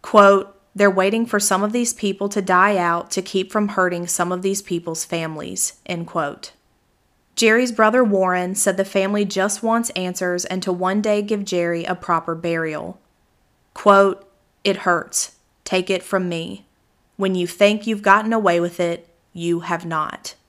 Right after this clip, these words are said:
end quote. Jerry Armstrong was last seen on December twenty-third, nineteen seventy-seven, in Hernando, Mississippi, when he was seventeen years old.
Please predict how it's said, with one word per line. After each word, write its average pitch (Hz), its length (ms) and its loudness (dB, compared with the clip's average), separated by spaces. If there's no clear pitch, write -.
end 170 220 -6
quote. - 420 -8
Jerry 226 360 4
Armstrong 202 600 0
was 190 220 -4
last 185 320 0
seen 185 400 -4
on 185 140 -2
December 185 420 -2
twenty-third, 208 720 -2
nineteen 185 500 -4
seventy-seven, 185 1000 -2
in 185 120 -4
Hernando, 185 520 -2
Mississippi, 190 720 -2
when 180 200 -8
he 180 100 -6
was 180 140 -4
seventeen 175 640 -4
years 165 200 -6
old. 160 440 -8